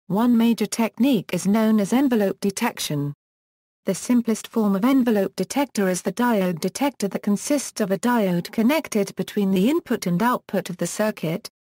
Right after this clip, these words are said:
with a resistor and capacitor in parallel from the output of the circuit to the ground to form a low-pass filter. If the resistor and capacitor are correctly chosen,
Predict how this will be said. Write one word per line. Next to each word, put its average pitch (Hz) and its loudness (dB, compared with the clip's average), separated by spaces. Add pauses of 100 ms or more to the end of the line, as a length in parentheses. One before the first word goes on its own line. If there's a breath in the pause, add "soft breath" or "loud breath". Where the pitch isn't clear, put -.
with 190 -2
a 190 2
resistor 185 -2
and 180 -2
capacitor 196 -4
in 180 2
parallel 185 0
from 214 0
the 202 2
output 226 -2
of 180 -4
the 208 -2
circuit - -2
to 185 -6
the 175 -4
ground 180 0
to 180 -4
form 196 0
a 185 2
low-pass 196 0
filter. 220 -2 (720)
If 233 -2
the 226 -2
resistor 220 -2
and 180 -2
capacitor 196 -2
are 202 0
correctly 202 -2
chosen, 165 -2